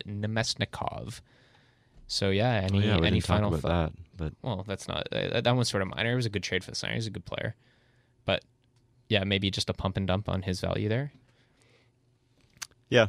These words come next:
Speaker 1: Depends how
Speaker 2: agree.
Speaker 1: much they can pump him up. So, yeah, we're coming towards the end of episode one on season two of Take to Take. Anything else to add, Luke? Anything you're looking forward to in the N H L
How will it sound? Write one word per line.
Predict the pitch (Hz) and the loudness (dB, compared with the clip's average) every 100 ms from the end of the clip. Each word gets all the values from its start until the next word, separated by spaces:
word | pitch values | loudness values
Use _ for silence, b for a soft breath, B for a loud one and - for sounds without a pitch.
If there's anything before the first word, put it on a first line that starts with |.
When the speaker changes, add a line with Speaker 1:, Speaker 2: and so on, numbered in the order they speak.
| - | 4
Speaker 1:
Depends | - 95 82 | 6 6 6
how | |
Speaker 2:
agree. | 80 | 4
Speaker 1:
much | 107 - | 2 0
they | 104 | -2
can | 98 | -4
pump | 92 95 | -8 -6
him | 92 | -6
up. | 98 - b b b b - | -6 -10 b b b b -6
So, | - | 0
yeah, | 110 160 107 | 2 2 0
we're | 95 98 | 0 0
coming | - 101 98 98 - - - | 2 2 2 0 -4 -8 -2
towards | 104 92 113 135 | 0 2 4 4
the | - 123 - | 2 0 2
end | 104 123 139 | 2 2 0
of | - 101 98 101 - | 0 2 2 0 0
episode | 120 139 - 113 101 92 | 2 2 6 4 4 4
one | 147 147 127 143 | 6 6 4 0
on | 110 98 95 | 0 0 0
season | - 101 95 | 0 0 0
two | - 113 107 - | 2 4 4 0
of | 101 95 - - - | -2 -2 -8 -10 -6
Take | - 110 - | -4 -4 -6
to | - | -6
Take. | - 139 - - b b b b b _ | -2 -2 -4 -12 b b b b b _
Anything | 120 131 135 127 - | 2 4 4 2 4
else | 120 135 | 4 4
to | - - - | 0 -4 0
add, | 120 113 110 | 2 4 2
Luke? | 110 135 165 - - B B B B - - | 4 4 2 -4 -16 B B B B -14 0
Anything | 110 120 113 | 2 6 6
you're | 110 | 6
looking | 110 120 | 6 4
forward | 110 123 117 117 | 2 4 4 6
to | 123 135 156 | 4 4 2
in | - | 2
the | 113 | 6
N | 113 | 6
H | 120 127 | 6 6
L | 131 | 6